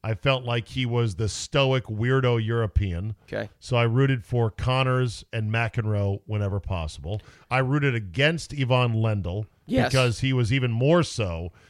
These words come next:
Speaker 1: the big Gorky Eastern Bloc loser.
Speaker 2: With a bunch of sawdust in his pocket.
Speaker 1: <laughs> Right.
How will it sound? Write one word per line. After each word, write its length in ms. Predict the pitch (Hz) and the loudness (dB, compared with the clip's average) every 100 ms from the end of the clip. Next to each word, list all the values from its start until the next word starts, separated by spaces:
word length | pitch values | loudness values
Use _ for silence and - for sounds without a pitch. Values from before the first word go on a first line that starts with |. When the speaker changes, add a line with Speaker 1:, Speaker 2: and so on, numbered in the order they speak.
| - | -6
Speaker 1:
the 80 | 127 | -6
big 360 | 117 135 120 104 | 0 0 -2 0
Gorky 380 | 131 131 - 123 127 | 2 2 0 -6 -2
Eastern 340 | 127 - 127 107 | -4 -2 -4 0
Bloc 420 | 113 117 117 - | 0 2 0 -2
loser. 580 | 98 123 127 90 87 95 | 0 2 2 0 -6 -6
Speaker 2:
With 220 | 143 123 120 | -2 -2 -2
a 160 | 113 | -6
bunch 380 | 175 - 131 123 | -8 -4 -4 -2
of 100 | 117 | -6
sawdust 560 | - 139 131 123 117 - | -2 0 2 0 -4 -4
in 60 | 107 | -6
his 100 | - | -2
pocket. 440 | 107 104 117 147 - | -2 -2 -2 -2 -2
Speaker 1:
<laughs> 40 | - - - - 170 - 202 - | -10 -12 -20 -12 -12 -8 -8 -4
Right. 340 | 185 156 101 | -2 -2 -4